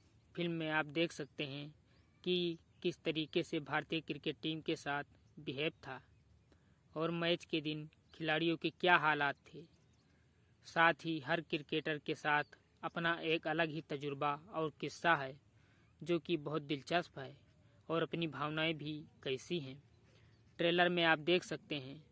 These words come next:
कि अभिनेता को एक क्रिकेटर के जैसा दिखने के लिए कितनी मेहनत करनी पड़ी है और डायरेक्टर कबीर खान ने भी फिल्म को कैसा लुक दिया है, जिसे शब्दों में बयां करना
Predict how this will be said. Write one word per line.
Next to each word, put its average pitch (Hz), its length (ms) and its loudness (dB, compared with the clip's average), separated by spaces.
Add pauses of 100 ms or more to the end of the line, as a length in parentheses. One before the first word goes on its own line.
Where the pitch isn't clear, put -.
(460)
कि 175 140 2
अभिनेता 165 560 0
को 160 220 0
एक 151 220 0 (500)
क्रिकेटर 165 460 0
के 170 140 -2
जैसा 151 340 0
दिखने 156 360 -4
के 156 160 -6
लिए 147 320 -6 (540)
कितनी 156 460 -6 (180)
मेहनत 147 360 -4
करनी 165 280 -2
पड़ी 135 260 -4
है 131 180 -12 (760)
और 165 300 4 (180)
डायरेक्टर 156 440 0
कबीर 160 360 -2
खान 160 240 2
ने 160 160 -2 (720)
भी 156 240 -2
फिल्म 165 360 -4
को 165 140 0 (360)
कैसा 151 260 -2
लुक 175 200 0
दिया 135 300 -4
है, 143 180 -14 (720)
जिसे 160 340 -2 (300)
शब्दों 156 380 -4
में 160 220 -2
बयां 156 240 2
करना 147 420 -4